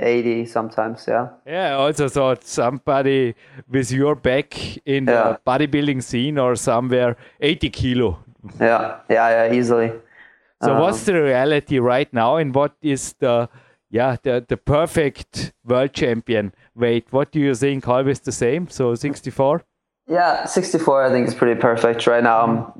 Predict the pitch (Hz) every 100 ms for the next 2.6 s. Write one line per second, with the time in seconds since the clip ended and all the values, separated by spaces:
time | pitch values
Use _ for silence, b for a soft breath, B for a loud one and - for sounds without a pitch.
0 | - - - - 123 - 135 131 131 135
1 | 135 - _ - 139 143 143 _ _ B
2 | B B B 113 95 80